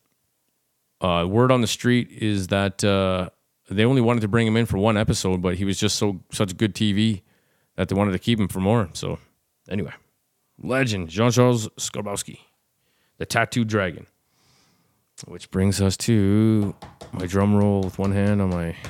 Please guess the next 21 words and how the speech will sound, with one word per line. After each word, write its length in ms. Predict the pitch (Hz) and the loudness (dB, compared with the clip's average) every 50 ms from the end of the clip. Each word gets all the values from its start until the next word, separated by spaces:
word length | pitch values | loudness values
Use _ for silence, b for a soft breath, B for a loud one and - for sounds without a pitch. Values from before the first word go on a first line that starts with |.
| - | -8
table. 460 | - - 117 120 123 123 120 113 107 92 - _ - _ _ _ _ _ _ _ _ _ _ _ _ _ _ _ _ _ _ _ _ _ - | -2 0 0 2 2 0 -2 -2 -4 -6 -14 _ -20 _ _ _ _ _ _ _ _ _ _ _ _ _ _ _ _ _ _ _ _ _ -4
My 160 | - 101 113 | 0 4 4
number 180 | 135 165 190 214 | 6 6 6 4
one 280 | 226 220 165 95 139 - _ _ _ _ _ _ _ _ _ _ _ _ _ _ _ _ _ _ _ _ | 4 4 2 0 -6 -12 _ _ _ _ _ _ _ _ _ _ _ _ _ _ _ _ _ _ _ _
favorite 720 | _ _ _ _ - - 92 101 104 110 107 104 - - - - _ _ _ _ _ _ _ _ _ _ _ _ _ _ _ _ _ - | _ _ _ _ -4 0 2 4 4 4 4 2 0 -8 -16 -20 _ _ _ _ _ _ _ _ _ _ _ _ _ _ _ _ _ -18
French, 600 | - - - - - 104 107 110 107 - - - _ _ _ _ _ _ _ _ _ - | -14 -14 -6 0 2 2 4 2 0 -2 -6 -10 _ _ _ _ _ _ _ _ _ 2
raised 380 | 104 110 120 131 135 131 120 | 4 4 6 6 4 4 2
in 140 | 131 123 117 | 2 0 0
France, 640 | 107 - 127 113 101 95 92 92 - - - - - _ _ - | 0 0 0 0 2 0 0 -2 -4 -8 -10 -12 -14 _ _ -14
<laughs> 60 | - - - - - - _ _ _ _ _ _ b b b b b b b b b b b b b b b _ _ _ | -12 -10 -10 -12 -14 -14 _ _ _ _ _ _ b b b b b b b b b b b b b b b _ _ _
or 140 | - 104 101 | -2 0 0
born 220 | 90 104 120 120 117 | 4 4 4 4 4
in 60 | 107 | 2
France 240 | - 123 117 113 - | 2 2 0 0 0
fighter, 400 | - 123 113 113 110 98 - - _ _ _ _ | 0 0 2 2 0 -2 -4 -10 _ _ _ _
Muay 140 | - 120 127 | 2 2 2
Thai 140 | - 131 120 | 4 2 2
fighter 160 | 113 135 120 | 2 2 2
of 60 | 117 | 2
all 80 | 117 117 | 2 0
time. 220 | - 123 104 85 | 0 -2 -2 -4